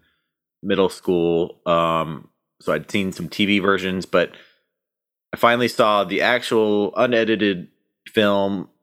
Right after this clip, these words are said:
around two thousand six or two thousand seven when I got an Oliver Stone box set for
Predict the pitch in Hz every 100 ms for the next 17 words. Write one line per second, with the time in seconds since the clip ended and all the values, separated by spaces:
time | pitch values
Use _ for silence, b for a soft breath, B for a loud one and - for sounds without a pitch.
0 | _ _ - 92 92 90 110 104 92 -
1 | 101 90 - 104 101 95 85 82 - 143
2 | 123 120 104 92 87 85 - 110 120 95
3 | - 131 123 110 101 92 - 104 98 -
4 | - 92 90 85